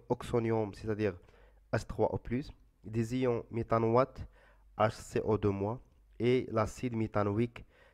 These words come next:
dans cette solution. D'accord ? Et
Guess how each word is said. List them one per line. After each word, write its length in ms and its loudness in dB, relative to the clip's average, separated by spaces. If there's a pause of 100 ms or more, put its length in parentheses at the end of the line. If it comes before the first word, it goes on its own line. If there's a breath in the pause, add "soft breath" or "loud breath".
(260 soft breath)
dans 220 4
cette 240 -4
solution. 480 -4 (1700 loud breath)
D'accord ? 480 -4
Et 380 0